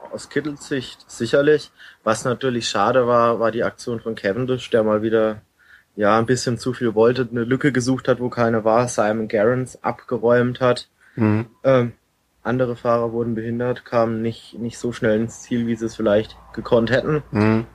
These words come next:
Speaker 1: Sehr schade, wahrscheinlich mit am tragischsten für ihn selbst. Man, die Tour startet in England, er ist Brite. Und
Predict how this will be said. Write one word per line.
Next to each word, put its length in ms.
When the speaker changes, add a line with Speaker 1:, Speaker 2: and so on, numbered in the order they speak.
Speaker 1:
Sehr 220
schade, 420
wahrscheinlich 560
mit 160
am 140
tragischsten 520
für 160
ihn 120
selbst. 480
Man, 240
die 60
Tour 300
startet 380
in 120
England, 480
er 140
ist 160
Brite. 440
Und 260